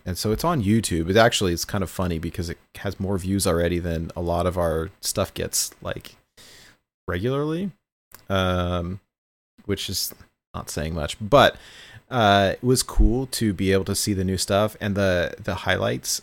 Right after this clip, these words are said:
um, are, are absolutely hilarious. And so I'm trying something a little bit new with these videos, not that it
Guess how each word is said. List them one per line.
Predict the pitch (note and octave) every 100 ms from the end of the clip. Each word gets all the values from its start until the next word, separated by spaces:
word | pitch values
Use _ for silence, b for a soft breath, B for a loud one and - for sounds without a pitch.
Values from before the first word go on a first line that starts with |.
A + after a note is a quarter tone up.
| -
um, | F#2 F2 F2 - -
are, | F#2+ F#2 E2+
are | F#2
absolutely | F2 F#2+ - D#2 F2+
hilarious. | F2 E2 E2 G2+ -
And |
so | -
I'm | G2+
trying | - C#3+ G3
something | F#3+ D#3+ D#3
a | G#2
little | G2+ A#2+
bit | A#2 F#2+
new | G2
with | G2 G2+
these | F#2
videos, | F2+ F#2 F#2 F2+ F2 -
not | F#2+ -
that |
it | F2+